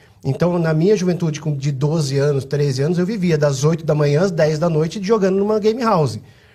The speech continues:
Então eu jogava R P G, todo tipo de jogo, mas o que mais me interessava era o R P G, porque ali eu me via avançando em alguma coisa. Eu pegava um personagem num level baixo, level um, você, então você vai evoluindo, você vai,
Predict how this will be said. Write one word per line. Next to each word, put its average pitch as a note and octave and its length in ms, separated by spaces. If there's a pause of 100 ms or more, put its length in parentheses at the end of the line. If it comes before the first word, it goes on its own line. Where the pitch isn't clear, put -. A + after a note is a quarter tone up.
(140)
Então C#3 180
eu G3 60
jogava D3 340
R B2+ 80
P F#3+ 160
G, D3+ 80
todo F#3+ 300
tipo G3 200
de A3 80
jogo, F#3 240
mas C#3 160
o - 40
que E3 80
mais D#3 280
me E3 80
interessava D3 520
era D#3+ 120
o D#3+ 60
R D#3+ 100
P F#3 200
G, C#3+ 180
porque D3 300
ali D3+ 540 (300)
eu D3+ 120
me E3 120
via D3 480 (320)
avançando E3 680
em - 20
alguma F3 300
coisa. D#3 400 (240)
Eu C3 80
pegava C3+ 260
um - 20
personagem D3+ 640
num C3+ 140
level B2+ 260
baixo, D#3+ 380
level C3+ 260
um, D3+ 160
você, C3+ 140
então C#3 180
você C#3+ 100
vai C3+ 160
evoluindo, D3+ 680 (420)
você - 160
vai, C#3+ 240